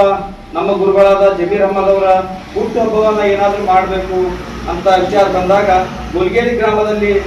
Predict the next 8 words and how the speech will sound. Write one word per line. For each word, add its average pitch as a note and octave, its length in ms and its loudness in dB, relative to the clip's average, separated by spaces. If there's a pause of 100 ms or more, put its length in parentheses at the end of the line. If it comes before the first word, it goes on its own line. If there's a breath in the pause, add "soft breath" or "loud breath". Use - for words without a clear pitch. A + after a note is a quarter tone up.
(360)
ಈ F#3 140 -4
ಮೂ-, A3+ 340 -4
ಮೂಕ A#3 260 -2
ಮತ್ತು G#3+ 260 -2 (420)
ಕಿವುಡ A3+ 200 0
ಮಕ್ಕಳ G#3+ 360 0
ಶಾಲೆ G3+ 380 0
ನನಗೆ F#3 540 -4